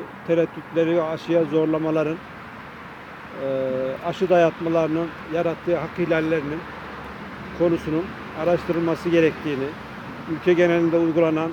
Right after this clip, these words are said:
bu yoğun ve, e, çok sayıda yaşanan mağduriyetlerin araştırılması gerektiğini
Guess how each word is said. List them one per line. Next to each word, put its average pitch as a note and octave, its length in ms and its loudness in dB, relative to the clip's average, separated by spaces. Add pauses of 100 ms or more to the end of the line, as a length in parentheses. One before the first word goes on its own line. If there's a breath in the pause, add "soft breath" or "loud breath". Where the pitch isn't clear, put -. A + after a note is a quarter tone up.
(140)
bu E3+ 140 2 (1080)
yoğun E3+ 340 6 (100)
ve, E3 80 2
e, D#3+ 140 0 (760)
çok F3+ 140 2
sayıda D#3+ 460 2 (340)
yaşanan D#3 380 -4
mağduriyetlerin D#3 800 -2 (600)
araştırılması D#3+ 680 -2
gerektiğini D3 560 2